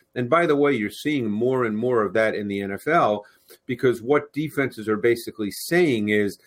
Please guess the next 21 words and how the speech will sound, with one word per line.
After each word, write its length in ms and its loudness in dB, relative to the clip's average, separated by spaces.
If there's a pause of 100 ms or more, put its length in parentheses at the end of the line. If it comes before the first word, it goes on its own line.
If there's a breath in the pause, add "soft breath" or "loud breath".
(100)
if 160 -6
you 160 2
want 180 4
to 60 4
run 400 2
the 80 0
ball, 580 2 (260 soft breath)
go 260 4
ahead 280 2
and 160 -2
run 200 0
the 60 -4
ball, 440 2 (240 soft breath)
because 500 0
it's, 380 -4 (100)
you 320 -6 (480)
percentage-wise 880 0
get 180 -2
fewer 500 2
and 200 -2
fewer 600 2